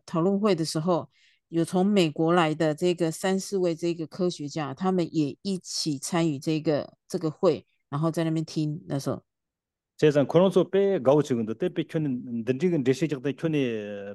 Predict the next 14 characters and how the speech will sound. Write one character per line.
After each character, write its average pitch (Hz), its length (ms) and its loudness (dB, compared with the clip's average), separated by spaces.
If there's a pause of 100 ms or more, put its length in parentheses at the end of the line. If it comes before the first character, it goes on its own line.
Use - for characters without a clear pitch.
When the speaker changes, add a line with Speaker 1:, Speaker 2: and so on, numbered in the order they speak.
Speaker 2:
빼, 131 160 -8
깨짜 156 240 4
싸와, 165 320 2
싸와 156 260 6
해서, 101 300 0
드팅, 123 480 -4
드팅아 151 380 0
시당 190 340 2
빼, 120 300 0
냠수 113 340 -2
진영 113 320 0
요대, 107 240 0
이나, 120 240 0
띠가, 135 360 -4